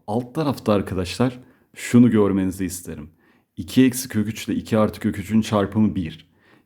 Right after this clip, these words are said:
Yani buna, e, k desek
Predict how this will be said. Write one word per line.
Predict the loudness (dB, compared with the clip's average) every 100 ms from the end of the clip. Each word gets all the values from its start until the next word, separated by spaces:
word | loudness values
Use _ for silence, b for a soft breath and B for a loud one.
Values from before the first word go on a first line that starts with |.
| -2
Yani | 2 4 4 4
buna, | 4 4 2 -6 _ _ _
e, | -6 -4 -4 -6 -8
k | -2 2 4
desek | 4 2 -2 -4 -8